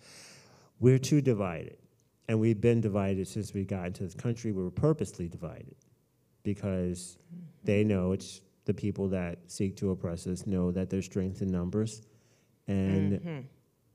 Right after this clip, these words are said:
Speaker 1: we're easily defeatable when we are fighting amongst each other, when we are finding conflicts in each other. And that has worked for far too long, and we just need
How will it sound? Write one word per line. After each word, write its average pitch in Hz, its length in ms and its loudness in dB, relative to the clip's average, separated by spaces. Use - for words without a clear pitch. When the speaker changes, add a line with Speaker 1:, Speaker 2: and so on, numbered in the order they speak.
Speaker 1:
we're 101 160 2
easily 107 460 4
defeatable 104 760 2
when 98 260 0
we 95 260 2
are 95 140 0
fighting 92 380 -4
amongst 90 340 -4
each 98 180 -6
other, 85 420 0
when 90 220 -4
we 92 300 -2
are 90 240 -2
finding 92 380 -6
conflicts 92 640 -6
in 95 100 -2
each 95 220 -6
other. 104 280 -2
And 92 800 0
that 92 300 -2
has 95 140 0
worked 98 420 0
for - 200 -8
far 90 320 -2
too 101 240 -8
long, 110 540 0
and 98 460 0
we 101 200 0
just 92 300 -4
need 95 840 0